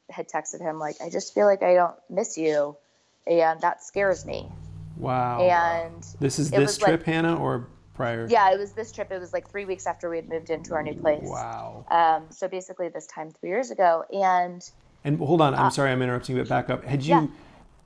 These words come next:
Speaker 2: prior to this, were you guys, like, was there any therapy involved? Were you like, "Oh man, we're not doing very well," or was this out of the blue?
Speaker 1: It was kind of out of the blue. I think that there was, I think we both were feeling kind of restless,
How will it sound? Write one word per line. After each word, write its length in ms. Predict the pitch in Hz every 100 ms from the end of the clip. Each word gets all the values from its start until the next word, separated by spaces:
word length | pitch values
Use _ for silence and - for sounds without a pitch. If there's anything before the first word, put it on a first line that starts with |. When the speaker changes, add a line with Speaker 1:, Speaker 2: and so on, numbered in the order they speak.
| _
Speaker 2:
prior 320 | - 151 147 160
to 80 |
this, 340 | 135 135 170 -
were 100 | 147
you 200 | 131 127
guys, 340 | 139 131 123
like, 180 | 135 110
was 140 | 127
there 100 | 127
any 120 | 120 110
therapy 420 | 156 185 185 190
involved? 520 | 170 165 160 156 139
Were 60 | 131
you 100 | 123
like, 200 | 117 -
"Oh 140 | 151
man, 280 | 143 139 123
we're 120 | 127
not 180 | 233 208
doing 260 | 147 180
very 220 | 135 120 113
well," 340 | 113 110 107
or 60 | 117
was 180 | 123 110
this 340 | 139 - - -
out 120 | 123
of 60 | 117
the 60 | 110
blue? 320 | 113 107 - _ - _ _ _ - _ - _
Speaker 1:
It 100 | -
was 180 | 311 370
kind 260 | - 392 415
of 140 | 440 -
out 180 | 233 226
of 140 | 220
the 100 | 214
blue. 400 | 190 - 175 180
I 140 | 160 180
think 240 | 208 214
that 140 | 208
there 480 | - 185 185 175 170
was, 760 | 160 160 160 160 - - - - _ _ _ _ -
I 100 | 185
think 160 | 220 226
we 80 |
both 280 | 214 196 196
were 100 | 185
feeling 360 | 180 185 170 165
kind 240 | 175 165
of 140 | 165 180
restless, 760 | 156 - - 180 - - -